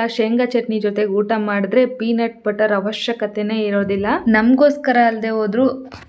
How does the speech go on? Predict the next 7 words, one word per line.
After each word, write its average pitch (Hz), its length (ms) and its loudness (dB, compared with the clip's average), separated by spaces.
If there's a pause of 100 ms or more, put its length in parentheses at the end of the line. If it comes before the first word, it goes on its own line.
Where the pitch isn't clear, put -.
(300)
ನಾವು 277 380 4
ತುಂಬ 262 320 2
ಇಷ್ಟಪಡೋರ್ಗೋಸ್ಕರನಾದ್ರೂ 233 1700 0
ಯಾವಾಗ್ಲಾದ್ರೂ 240 760 0
ಒಂದ್ಸಲನಾದ್ರೂ 262 1000 2
ಈ 233 60 0
ಥರ 220 220 2